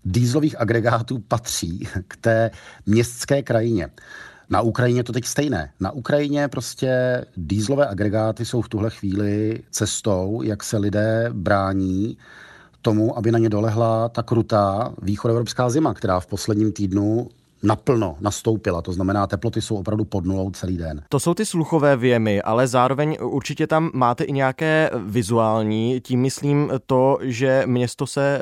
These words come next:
Speaker 2: možná tak, jak já si to představuju a jaké zprávy já mám o tom, jaká je situace v Záporoží,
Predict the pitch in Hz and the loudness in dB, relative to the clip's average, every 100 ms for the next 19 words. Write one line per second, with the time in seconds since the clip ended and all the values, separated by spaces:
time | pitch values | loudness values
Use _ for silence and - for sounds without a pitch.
0 | 113 110 123 120 123 120 123 120 117 165 | -4 -4 -4 0 -2 -2 -4 -2 -2 -2
1 | 147 - 123 - 123 127 110 113 113 107 | -6 -6 -8 -4 -2 -2 -2 -4 -4 -6
2 | - 113 135 139 120 120 107 110 123 - | -2 0 0 0 0 0 -2 -2 -2 -4
3 | - - 104 104 - 135 160 135 120 - | -12 -4 0 0 0 -2 -2 -4 -4 -4
4 | 104 107 107 117 117 120 | -2 0 0 0 -2 -2